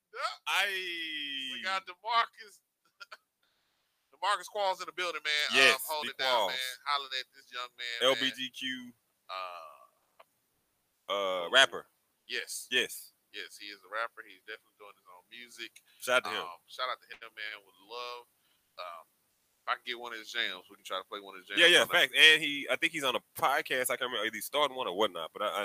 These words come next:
Speaker 1: I
Speaker 2: he's,
Speaker 1: believe
Speaker 2: he's,
Speaker 1: so.
Speaker 2: he's trying to do his thug thistle. He came a long way.
Speaker 1: Yeah.
Speaker 2: He gained some weight, too.
Speaker 1: Yeah.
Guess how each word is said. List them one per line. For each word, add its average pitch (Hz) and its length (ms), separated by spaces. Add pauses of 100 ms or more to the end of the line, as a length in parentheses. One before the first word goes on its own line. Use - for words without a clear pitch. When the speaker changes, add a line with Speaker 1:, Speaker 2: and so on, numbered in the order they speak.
Speaker 1:
I 110 100
Speaker 2:
he's, 147 160
Speaker 1:
believe 139 160
Speaker 2:
he's, 131 80
Speaker 1:
so. 143 80
Speaker 2:
he's 135 160
trying 147 160
to 127 80
do 123 140
his - 100
thug 110 240
thistle. 98 240
He 143 80
came 95 220
a 87 60
long 92 200
way. 104 140 (260)
Speaker 1:
Yeah. 110 140 (100)
Speaker 2:
He 170 80
gained 123 240
some 95 80
weight, 123 220
too. 104 180 (160)
Speaker 1:
Yeah. 117 160